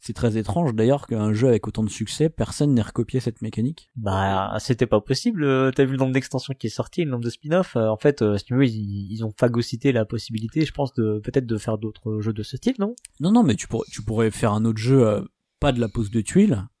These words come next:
Speaker 2: Ouais.
Speaker 1: mais qui pourrait utiliser cette mécanique, tu vois.
Speaker 2: Ouais, je pense que ça, ça existe, en revanche.
Speaker 1: D'accord.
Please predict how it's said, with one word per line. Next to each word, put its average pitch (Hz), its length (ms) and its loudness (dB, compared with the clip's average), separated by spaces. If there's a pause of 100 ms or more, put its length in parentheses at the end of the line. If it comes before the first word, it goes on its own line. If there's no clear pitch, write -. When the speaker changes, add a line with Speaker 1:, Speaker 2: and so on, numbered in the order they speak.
(120)
Speaker 2:
Ouais. 123 200 -2
Speaker 1:
mais 107 100 0
qui 104 200 -8
pourrait 123 280 4
utiliser 117 400 -2
cette - 220 -4
mécanique, 123 400 -4
tu - 100 -10
vois. 120 140 -6 (400)
Speaker 2:
Ouais, 107 120 -6
je - 100 -12
pense 113 160 -14
que 107 100 -16
ça, 135 100 -10
ça - 140 -8
existe, 127 300 -8
en 104 40 -10
revanche. 98 340 -20 (140)
Speaker 1:
D'accord. 117 340 -4